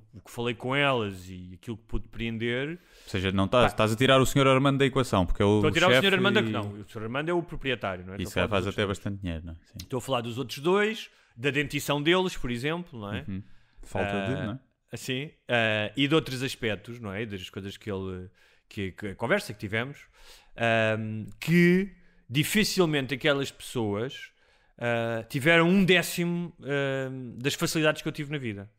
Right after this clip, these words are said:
Speaker 2: Uhum.
Speaker 1: E isto fez-me pensar, ahm, e já vou fechar, fez-me pensar numa coisa que eu ouvi recentemente, um gajo que é o Michael Sandel, que é um neu-, neurocientista, sobre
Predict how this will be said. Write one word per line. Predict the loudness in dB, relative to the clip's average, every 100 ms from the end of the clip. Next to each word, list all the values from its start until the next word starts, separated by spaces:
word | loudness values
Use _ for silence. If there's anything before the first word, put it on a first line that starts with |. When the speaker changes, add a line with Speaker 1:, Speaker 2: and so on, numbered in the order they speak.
| -6
Speaker 2:
Uhum. | -4 -4 -6 -14 _ -20 -20 -20 _
Speaker 1:
E | -2 0
isto | -2 0
fez-me | 0 2 -4
pensar, | -2 -2 -2 0 0 -2 -6 -16 _ _
ahm, | -12 -12 -12 -14 -10
e | -6
já | -4
vou | -6
fechar, | -8 -6 -6 -6 -14 -12
fez-me | -8 -8
pensar | -4 -4 -2 -2
numa | -2 -4
coisa | -2 -4 -4
que | -4
eu | -4
ouvi | -4 -8
recentemente, | -6 -8 -6 -8 -6 -4
um |
gajo | -2 -2 -2
que |
é | -4
o |
Michael | 0 0 0 -6
Sandel, | -4 -4 -2 0 0 -2 -6
que | -6
é |
um | -4 -2
neu-, | 0 -2
neurocientista, | 0 0 4 4 4 2 0 -4 -4 -4 -4 -8 -8 -10 -12 -16 -20 -16 -10 -10 -8
sobre | -2 2 4 2 2 2 2 0